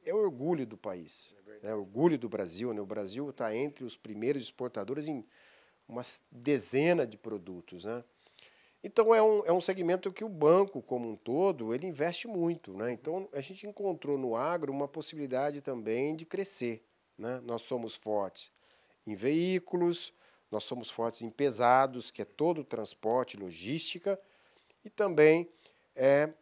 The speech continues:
Speaker 1: fizemos esse produto específico pro agro e que tem sido um sucesso. A gente aposta muito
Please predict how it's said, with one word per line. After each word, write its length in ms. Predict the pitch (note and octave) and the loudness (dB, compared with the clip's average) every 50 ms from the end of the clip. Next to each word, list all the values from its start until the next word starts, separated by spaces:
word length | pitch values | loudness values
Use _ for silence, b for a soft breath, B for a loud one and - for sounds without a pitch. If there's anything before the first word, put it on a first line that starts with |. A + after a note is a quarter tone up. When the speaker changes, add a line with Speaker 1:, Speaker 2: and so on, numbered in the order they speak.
| _ _ | _ _
Speaker 1:
fizemos 720 | - - F3+ D3+ B2+ C3+ C3 C3+ C3+ C#3+ D3 D3 C#3+ C3 C3 | -6 -6 -4 0 2 4 4 4 2 2 -2 -4 -4 -2 -2
esse 240 | C#3 C3 - - C#3 | -2 -2 -2 -4 -6
produto 760 | - - D3 C#3+ A#2+ G#2+ A#2 B2 C3+ D3 _ - D3+ C#3+ | -8 -4 -4 -4 -4 -4 -8 -12 -12 -14 _ -12 -10 -8
específico 880 | C#3 C#3 - - - D#3+ C#3 - - - - F3 G3 - - G3+ - D#3+ | -6 -6 -6 -4 -4 -2 0 0 0 0 0 0 -2 -4 -6 -10 -12 -12
pro 240 | D#3 - D#3 D3 B2+ | -12 -8 -4 0 0
agro 360 | A#2 A2+ A#2+ C3 C#3+ D#3+ F3+ | 2 4 4 2 2 0 -6
e 40 | G3+ | -10
que 140 | - - _ | -12 -14 _
tem 160 | - B3 A#3+ | -8 -8 -6
sido 300 | - - D#3 D3 D#3 E3+ | -4 -4 -4 -4 -4 -6
um 20 | |
sucesso. 580 | E3 - - - - - A2+ G#2+ G#2 G2+ - G#2+ G#2 | -10 -10 -10 -8 -4 -2 -2 -2 -2 -4 -6 -10 -10
A 20 | |
gente 220 | G#2+ A#2 - - | -10 -10 -8 -10
aposta 440 | C3 - - - D3 C#3+ - - D3 | -10 -8 -6 -6 -6 -4 -6 -6 -8
muito 560 | B2 G#2 G#2+ A#2 B2+ D3+ E3+ E3 - - F#3 | -8 -6 -4 -4 -4 -4 -4 -6 -10 -14 -16